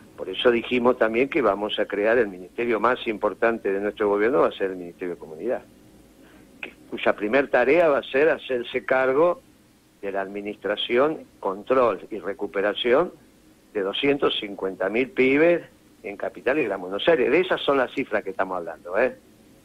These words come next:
No de un centro de atención de día que pueda haber veinte pibes, ¿eh? Estamos hablando de doscientos cincuenta mil.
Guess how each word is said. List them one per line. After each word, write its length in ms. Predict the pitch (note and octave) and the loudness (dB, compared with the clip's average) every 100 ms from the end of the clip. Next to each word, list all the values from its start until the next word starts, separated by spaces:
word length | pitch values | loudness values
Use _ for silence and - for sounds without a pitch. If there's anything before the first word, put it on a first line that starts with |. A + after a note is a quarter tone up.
| - - | -16 0
No 160 | C#3 | 2
de 80 | E3 | 4
un 140 | C3 A2 | 2 0
centro 360 | C#3 C3+ A2 | 0 0 2
de 60 | G#2+ | 0
atención 440 | G2+ G#2 - A#2+ | 0 -6 -2 0
de 100 | A2 | 2
día 220 | A2 C3 | 4 4
que 100 | G#2+ | 2
pueda 220 | F#2 G#2 G#2 | -2 0 2
haber 160 | G2+ | 2
veinte 280 | G2+ G2+ F#2+ | 0 -4 -6
pibes, 420 | - F2 D#2+ - | -8 -12 -12 -8
¿eh? 120 | F#2 | -6
Estamos 300 | G2+ - G2+ | -6 -4 2
hablando 320 | A2 C3 D3 B2 | 4 4 4 2
de 60 | |
doscientos 540 | G#2+ - E3 F#3 D#3 - | 2 0 -2 0 -2 -4
cincuenta 420 | A2 - F#2 G2 | -8 -8 -4 -6
mil. 180 | - | -6